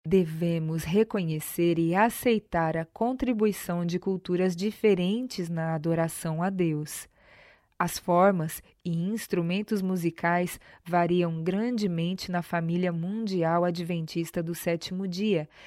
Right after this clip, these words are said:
e a música proveniente de uma cultura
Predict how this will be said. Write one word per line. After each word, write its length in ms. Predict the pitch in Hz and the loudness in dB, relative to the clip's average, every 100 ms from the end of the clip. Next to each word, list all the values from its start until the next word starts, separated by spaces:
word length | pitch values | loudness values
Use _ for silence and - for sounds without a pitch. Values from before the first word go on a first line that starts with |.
| - - | -10 0
e 80 | |
a 140 | 262 240 | 2 4
música 560 | 202 240 254 208 - | 2 2 2 0 -2
proveniente 960 | 160 165 160 214 262 202 156 151 - 170 - - - | -2 -2 0 0 2 0 0 -4 -8 -12 -12 -20 -8
de 160 | 160 | -4
uma 160 | 160 160 | -2 -2
cultura 680 | - 208 185 185 190 196 | -2 -4 -4 0 4 4